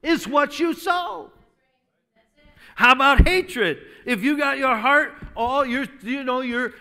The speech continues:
in the process of sowing into your life, and you're sowing seeds of hatred, that's what you end up sowing to others.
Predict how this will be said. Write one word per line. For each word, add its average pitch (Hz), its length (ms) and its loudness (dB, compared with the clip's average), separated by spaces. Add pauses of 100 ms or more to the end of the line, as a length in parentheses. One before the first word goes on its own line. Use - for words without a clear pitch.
in 254 140 -2
the 262 80 -4
process 254 640 -4
of 240 100 -12
sowing 254 580 -4 (160)
into 233 240 -6
your 254 160 -4
life, 254 340 0 (220)
and 208 140 -4
you're 262 160 -2
sowing 254 440 -4
seeds 285 380 -6
of 233 200 -6
hatred, 370 600 -6 (760)
that's - 280 -8
what 240 260 -4
you 285 180 -4
end 285 180 -2
up 302 260 -2 (140)
sowing 254 640 -2 (300)
to 269 200 0
others. 170 480 0